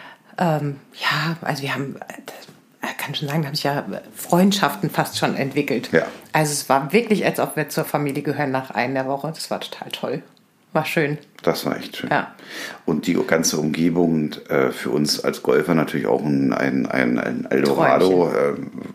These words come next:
Speaker 2: da war, gab's, ich glaub, wir hatten acht, neun Golfplätze und einer schöner als der andere. Wir haben sechs davon gespielt.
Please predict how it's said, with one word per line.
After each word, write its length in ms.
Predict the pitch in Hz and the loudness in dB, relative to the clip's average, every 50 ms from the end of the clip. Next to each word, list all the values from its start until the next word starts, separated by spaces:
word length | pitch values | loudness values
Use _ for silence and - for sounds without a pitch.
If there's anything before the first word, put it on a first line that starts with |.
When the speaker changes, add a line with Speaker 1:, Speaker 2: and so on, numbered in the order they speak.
| - - | -12 -6
Speaker 2:
da 160 | - 73 69 67 | -4 -4 0 2
war, 220 | 71 71 69 - | 2 2 2 2
gab's, 580 | - 76 65 - - - - - - - - - - | 2 2 0 0 -2 -4 -4 -4 -6 -8 -10 -12 -12
ich 280 | - - - - - - | -14 -12 -12 -14 -14 -14
glaub, 180 | - - - | -14 -12 -10
wir 100 | - - | -8 -8
hatten 180 | - - - - | -6 -6 -6 -6
acht, 280 | - - - - - - | -6 -6 -8 -10 -8 -4
neun 280 | - 65 62 65 69 - | -2 0 0 2 2 2
Golfplätze 720 | 64 60 - - - - 82 - - - 78 78 - - | 0 -2 -2 -2 -2 -4 -4 -2 0 0 0 0 0 -2
und 340 | - 69 69 65 - - - | -4 -6 -6 -6 -8 -10 -8
einer 360 | - - - - - 76 69 - | -6 -2 0 2 2 2 2 0
schöner 240 | - - 78 78 62 | 0 0 0 2 2
als 160 | - - - | 0 -2 -2
der 140 | - - - | -2 -2 0
andere. 280 | 67 67 76 85 87 | 0 0 0 0 0
Wir 80 | 80 73 | 0 0
haben 120 | 69 69 67 | 0 0 0
sechs 220 | - - - - | -2 -4 -2 -2
davon 280 | - 80 - - - 71 | -2 -2 -2 -2 -4 -4
gespielt. 460 | 69 69 - - 73 78 95 92 | -4 -6 -6 -2 -2 0 0 -2